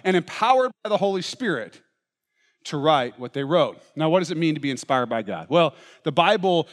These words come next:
uses the term God-breathed.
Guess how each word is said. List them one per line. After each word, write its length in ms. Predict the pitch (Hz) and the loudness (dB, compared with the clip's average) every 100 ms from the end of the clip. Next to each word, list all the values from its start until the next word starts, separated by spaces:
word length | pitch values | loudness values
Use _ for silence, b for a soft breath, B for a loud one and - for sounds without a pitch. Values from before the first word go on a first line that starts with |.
| B | B
uses 340 | 156 185 165 156 | -4 0 -2 -2
the 80 | |
term 580 | 139 - 170 160 147 135 b b b | -6 -2 2 2 2 -2 b b b
God-breathed. 1040 | 123 160 165 160 147 135 139 139 113 156 | 0 2 4 2 -4 -12 -8 -8 -10 -18